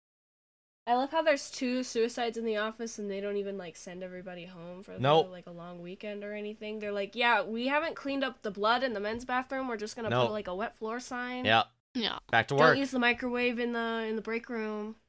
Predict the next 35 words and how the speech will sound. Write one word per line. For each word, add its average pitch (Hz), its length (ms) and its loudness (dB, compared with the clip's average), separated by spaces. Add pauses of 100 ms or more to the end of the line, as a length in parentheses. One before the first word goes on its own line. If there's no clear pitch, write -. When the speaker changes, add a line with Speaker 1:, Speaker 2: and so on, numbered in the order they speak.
(220)
Speaker 1:
Uh, 294 760 2
if 214 180 0
you 240 100 0
need 247 240 0
to, 269 100 -2
if 233 200 0
you 240 80 -4
need 240 140 -4
to 254 60 -4
microwave 233 440 -2
your 214 140 -4
food, 214 340 -6
there's 190 340 -6
another 196 320 -6
break 190 280 -8
room 190 260 -6
two 202 180 -10
floors 190 400 -12
up. 202 320 -8 (280)
Um, 180 220 -10
just 185 200 -12
ask 202 420 -6
Deb 202 320 -2
before 202 320 -10
you 180 120 -10
go 180 180 -8
in 208 180 -4
there. 220 420 -6 (600)
Yeah, 160 180 -6 (120)
it's, - 240 -12
it's - 180 -12
wild. 165 380 -8
I - 80 -12
love 60 180 -10
it. - 120 -12